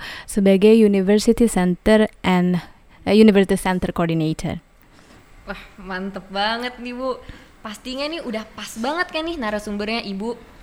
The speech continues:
Speaker 2: Berarti kita langsung aja ya, Bu, masuk ke pertanyaan pertama.
Speaker 1: Oke.
Speaker 2: Nah, dilihat nih di dunia kerja, Bu, banyak banget nih kan, Bu, orang milih jurusan kuliah yang ini,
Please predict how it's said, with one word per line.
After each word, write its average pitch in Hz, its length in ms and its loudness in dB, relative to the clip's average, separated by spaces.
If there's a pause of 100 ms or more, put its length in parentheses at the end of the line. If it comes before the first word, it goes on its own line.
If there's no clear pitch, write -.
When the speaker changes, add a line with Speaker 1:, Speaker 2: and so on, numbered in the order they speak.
(320)
Speaker 2:
Berarti 214 240 -8
kita 302 160 -6
langsung 277 240 -6
aja 247 240 -6
ya, 320 160 -4
Bu, 302 160 -8
masuk 247 240 -12
ke 226 80 -14
pertanyaan 196 320 -10
pertama. 185 560 -8 (160)
Speaker 1:
Oke. 175 480 0 (880)
Speaker 2:
Nah, 220 160 -4 (320)
dilihat 208 480 -8
nih 320 400 -8
di 208 160 -8
dunia 202 240 -6
kerja, 208 400 -10
Bu, 285 240 -8 (640)
banyak 202 320 -6
banget 330 320 -6
nih 339 80 -12
kan, 339 160 -6
Bu, 339 240 -6 (800)
orang 262 480 -6 (640)
milih 220 320 -6
jurusan 208 320 -8
kuliah 208 240 -6
yang 196 160 -8
ini, 240 320 -10